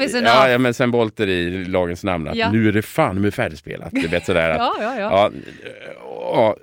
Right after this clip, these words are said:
Speaker 1: men det är kanske också, jag vet inte, jag kanske var likadan, jag vet inte. Men jag kan tycka att det är ett beundransvärt
Speaker 2: Mm.
Speaker 1: tålmodigt resonerande ibland.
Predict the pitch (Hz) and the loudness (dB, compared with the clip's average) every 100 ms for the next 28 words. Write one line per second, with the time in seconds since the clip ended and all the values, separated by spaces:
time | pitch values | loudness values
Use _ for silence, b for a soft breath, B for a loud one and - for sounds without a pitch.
0 | - - - 139 147 147 160 180 165 175 | -16 -20 -14 0 2 2 0 0 0 0
1 | 147 - 147 139 98 147 147 143 135 123 | 0 2 4 4 2 2 0 0 0 0
2 | 120 - 160 147 127 123 131 98 117 127 | 0 -2 0 -2 0 2 4 4 2 2
3 | 120 95 76 90 107 120 - 127 - - | 0 -4 -4 -2 2 2 2 -2 -2 -2
4 | 107 101 107 104 101 95 120 - 160 135 | -2 0 -2 -2 -4 -2 0 2 2 2
5 | 104 104 113 110 - 165 87 - - - | 0 0 0 -2 -2 0 0 -4 -10 -2
6 | 92 82 85 80 85 92 90 113 151 127 | -2 0 -2 -2 -4 -4 -4 -2 0 0
7 | 85 76 55 52 64 | -2 -4 -8 -10 -12